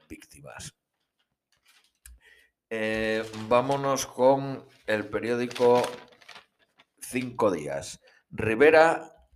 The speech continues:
asegura que la luz es la ministra de Energía. Rivera asegura que la luz volverá en febrero a precios previos a Filomena. Iberia sella la toma, Iberia, eh, sella la toma de Air Europa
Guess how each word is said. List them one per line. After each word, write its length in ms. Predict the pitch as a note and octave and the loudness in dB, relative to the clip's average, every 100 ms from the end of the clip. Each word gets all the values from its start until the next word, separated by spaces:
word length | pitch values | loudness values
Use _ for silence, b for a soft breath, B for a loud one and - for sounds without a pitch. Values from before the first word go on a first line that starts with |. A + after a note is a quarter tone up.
| _ | _
asegura 720 | G2 G#2 A2 G#2 C3 D3 C3 | -2 -2 -4 -2 4 4 4
que 120 | - | 0
la 100 | G#2 | 0
luz 200 | G#2 B2+ | 0 0
es 160 | B2 A2+ | -2 -2
la 100 | A2+ | -2
ministra 400 | A2 A2 - G2+ | -4 -6 -4 -2
de 60 | G2+ | -2
Energía. 600 | F#2+ F#2+ C3 C3 C3 B2 B B B _ - | -4 -6 0 2 2 0 B B B _ -8
Rivera 400 | G#2+ A2 C#3 D3 | -2 0 2 2
asegura 360 | - C3 D3 | 4 4 4
que 100 | C3+ | 6
la 80 | A2+ | 4
luz 420 | B2+ D3 - - _ | 4 2 0 -8 _
volverá 720 | G2+ A2 A2 A2 B2 A2+ - | 0 2 4 4 6 4 0
en 140 | C#3 C3+ | -6 -2
febrero 720 | C3 C3+ C3+ D3 C#3+ C3+ - | 2 4 6 6 6 6 4
a 140 | A2 | -2
precios 400 | - B2+ A2+ A#2 | 0 -2 0 -2
previos 720 | - B2+ C3+ C#3 C#3 C3 - - | -2 0 0 4 4 4 0 -4
a 180 | A#2+ B2 | 0 0
Filomena. 560 | - C3 A2+ F#2+ C#2+ - - b b b b _ - | 0 0 0 -2 -8 -16 -20 b b b b _ -8
Iberia 580 | A2+ C3 C#3+ D#3 D3 | -2 4 4 8 6
sella 460 | C#3+ - C#3+ C3+ B2+ | 6 2 2 4 4
la 200 | A#2+ A2+ | 4 4
toma, 240 | B2 A#2 - | 2 0 -4
Iberia, 360 | G#2+ B2+ C3 | 0 0 2
eh, 280 | A#2+ G2 A2 - | 0 -2 -6 -8
sella 220 | G2+ B2 | -6 0
la 140 | B2 A#2+ | 2 2
toma 180 | A#2+ | 2
de 100 | G#2+ | 4
Air 220 | A2 B2+ A#2+ | 4 4 4
Europa 540 | A2+ C3 C#3+ C#3+ C3 | 4 4 6 4 2